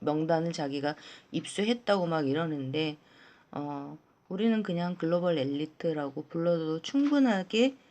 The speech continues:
어, 상식적이고 편안한, 어, 상태에서,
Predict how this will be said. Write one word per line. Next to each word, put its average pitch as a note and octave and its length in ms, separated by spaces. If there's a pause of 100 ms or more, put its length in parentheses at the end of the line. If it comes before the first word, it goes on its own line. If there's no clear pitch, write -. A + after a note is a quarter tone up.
(320)
어, - 500 (360)
상식적이고 A3 800
편안한, A3 680 (420)
어, D#3 400
상태에서, B3 880